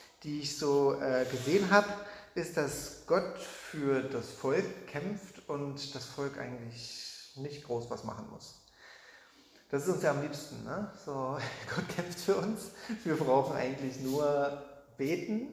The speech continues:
und dann ge-, läuft die Sache. Das ist uns eigentlich immer am liebsten.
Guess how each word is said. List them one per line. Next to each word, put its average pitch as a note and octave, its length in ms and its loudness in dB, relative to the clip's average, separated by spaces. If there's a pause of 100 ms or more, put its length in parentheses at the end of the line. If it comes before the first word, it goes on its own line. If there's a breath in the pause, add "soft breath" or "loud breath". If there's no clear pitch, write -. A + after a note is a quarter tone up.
(120)
und C#3+ 220 -2
dann C3 460 2 (460)
ge-, C3 120 0
läuft C3 320 6
die - 40 -4
Sache. - 240 2 (580 loud breath)
Das G3 140 10
ist F#3 160 2
uns F3+ 100 4
eigentlich D#3 240 8
immer C#3+ 120 4
am B2+ 140 4
liebsten. B2+ 300 -2